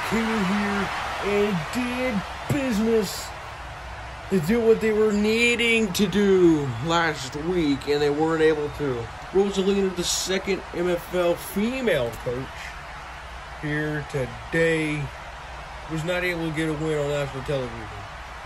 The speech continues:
That'll do it for us, and I'm gonna say so long to see you on, uh, tomorrow, uh, for Monday Night Football.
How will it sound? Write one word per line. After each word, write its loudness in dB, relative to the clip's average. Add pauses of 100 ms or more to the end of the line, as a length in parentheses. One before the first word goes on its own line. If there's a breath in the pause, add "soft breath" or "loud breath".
(140)
That'll 8
do 12
it 4
for 8
us, 2
and 4
I'm 6
gonna 2
say 8
so 4
long 6
to -4
see 0
you 8 (360 loud breath)
on, 8
uh, 4
tomorrow, 4
uh, -2
for 2
Monday 2
Night 0
Football. 0